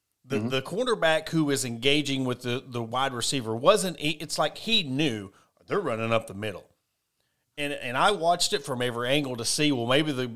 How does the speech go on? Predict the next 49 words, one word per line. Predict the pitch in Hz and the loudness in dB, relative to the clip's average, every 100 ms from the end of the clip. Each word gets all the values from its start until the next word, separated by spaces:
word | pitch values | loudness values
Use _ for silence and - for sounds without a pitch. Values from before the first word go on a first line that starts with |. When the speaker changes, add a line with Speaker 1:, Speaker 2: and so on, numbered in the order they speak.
| - - | -12 -10
Speaker 1:
the | 117 | -6
linebacker | 117 135 151 135 135 139 | -2 0 0 0 -2 -4
was | 117 120 | -6 -4
coming | - 147 135 123 | -2 -2 -2 -2
up | 120 120 | -2 -2
and | 113 107 | -4 -6
he | 147 | -6
thought | 135 - 123 120 | -6 -4 -2 -2
that | 117 107 - _ _ _ | -6 -10 -14 _ _ _
he | 143 | -8
could | 143 113 | -6 -6
juke | 104 139 135 | -2 -2 0
around | 113 131 123 | 2 2 2
him. | 90 95 - | -2 -14 -10
But | 110 - - _ _ _ | -10 -10 -20 _ _ _
i-, | 151 | -8
if | 139 131 123 | -6 -6 -8
he | 156 185 | -6 -2
comes | 202 202 | 0 0
up | 190 185 | 0 -2
to | |
the | 156 | -2
line | 139 135 131 | 2 4 2
and | 110 | 2
goes | 123 143 147 | 2 4 2
around | 143 139 135 | 2 2 2
to | 127 | 2
the | 113 | 0
left | 117 117 | 2 2
side | - 120 113 | 2 2 2
of | |
the | 101 | 0
field, | - 120 123 101 92 - _ _ _ - - | -6 -4 -2 -2 -4 -16 _ _ _ -20 -6
that's | 139 160 | -2 -2
a | 208 | -4
touchdown. | - 175 175 - 110 90 | -2 -2 -2 -4 -6 -8
That's | - 151 180 | 0 2 2
one | 214 233 | 2 2
of | 214 | 4
those | 185 147 | 2 2
touchdowns | - 190 196 156 147 127 | 2 0 0 0 0 2
that | 127 | 2
I | 131 | 2
think | 131 190 208 - - | 2 -2 -2 -6 -8
Coach | - 156 151 - | -2 -2 0 -2
Pittman | 175 156 127 113 | -2 -2 -2 -2
was | 107 | -2
talking | - 208 233 - 117 | -2 2 2 0 -6
about. | 104 104 104 - | -4 0 0 -2